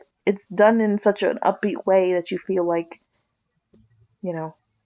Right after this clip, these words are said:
you feel great listening to all the sad, sad boy music.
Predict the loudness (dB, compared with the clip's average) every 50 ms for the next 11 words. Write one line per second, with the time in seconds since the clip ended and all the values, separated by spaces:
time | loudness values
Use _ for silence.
0 | _ _ _ _ _ _ -12 -12 -6 -4 -4 -2 -2 -2 -2 -4 -4 -4 -6 -4
1 | -4 -4 -6 -6 -6 -6 -6 -8 -6 -6 -4 -4 -4 -6 -8 -8 -8 -6 -6 -8
2 | -8 -12 _ -14 -8 -6 -6 -4 -4 -4 -4 -4 -4 -4 -6 -6 -6 -6 -6 -6
3 | -8 -12